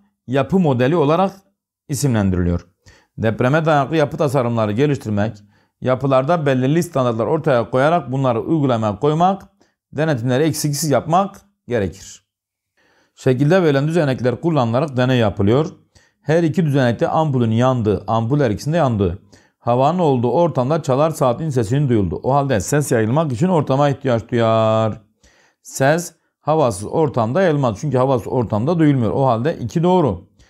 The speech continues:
Ses havasız ortamda duyulmadı. Hemen üçü silmeli. Işık her ortamda yayılır. Çünkü ampulün yandığını her ortamda görebiliyoruz. Üç, ışığın yayılması sesin hızından büyüktür. Nereden bileceğim ki ben bunu ya?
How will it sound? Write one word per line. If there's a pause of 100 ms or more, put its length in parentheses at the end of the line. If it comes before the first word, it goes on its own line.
(220)
Ses
havasız
ortamda
duyulmadı.
Hemen
üçü
silmeli. (640)
Işık
her
ortamda
yayılır.
Çünkü
ampulün
yandığını
her
ortamda
görebiliyoruz. (580)
Üç,
ışığın
yayılması
sesin
hızından
büyüktür.
Nereden
bileceğim
ki
ben
bunu
ya?